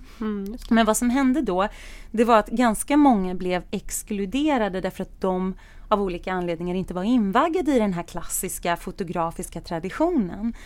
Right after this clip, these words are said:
Speaker 2: Eh, så
Speaker 1: Mm.
Speaker 2: då bestämde man sig för att digitalisera ansökningsförfarandet. Och resultatet blev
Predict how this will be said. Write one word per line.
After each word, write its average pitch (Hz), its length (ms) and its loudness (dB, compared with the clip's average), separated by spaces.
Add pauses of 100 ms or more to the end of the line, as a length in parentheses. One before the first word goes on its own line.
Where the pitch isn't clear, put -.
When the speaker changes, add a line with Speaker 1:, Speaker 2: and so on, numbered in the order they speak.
(400)
Speaker 2:
Eh, 208 160 0
så 214 140 0
Speaker 1:
Mm. 262 40 0
Speaker 2:
då 262 80 0
bestämde 285 340 2
man 247 140 4
sig 226 160 0
för 214 120 -4
att 196 160 -6
digitalisera 180 840 -6
ansökningsförfarandet. 175 1300 -8 (340)
Och 233 300 0 (600)
resultatet 247 840 0 (180)
blev 220 280 -2